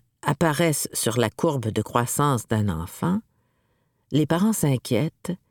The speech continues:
et ils sont tentés d'intervenir pour changer le cours des choses. Il y a des raisons valables de vouloir le faire.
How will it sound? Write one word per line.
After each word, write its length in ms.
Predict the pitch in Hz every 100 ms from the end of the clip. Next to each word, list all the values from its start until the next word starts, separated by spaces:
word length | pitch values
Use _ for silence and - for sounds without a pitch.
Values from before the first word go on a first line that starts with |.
| _ _ _ _
et 80 | -
ils 160 | 180 156
sont 240 | - 196
tentés 400 | 180 147 143 196
d'intervenir 1000 | 147 139 - 165 127 120 113 127 165 -
pour 160 | - 123
changer 400 | - 135 131 180
le 100 | 139
cours 240 | - 127
des 140 | - 107
choses. 600 | - 92 135 165 - - - _ _ _ _ _ _ _ _ _
Il 160 | 170 180
y 80 |
a 80 | 202
des 160 | 165 156
raisons 320 | 131 139 147
valables 680 | 120 113 110 135 151 143 127
de 140 | 113 123
vouloir 400 | 107 110 120 107
le 100 | 85
faire. 640 | - 120 92 - - -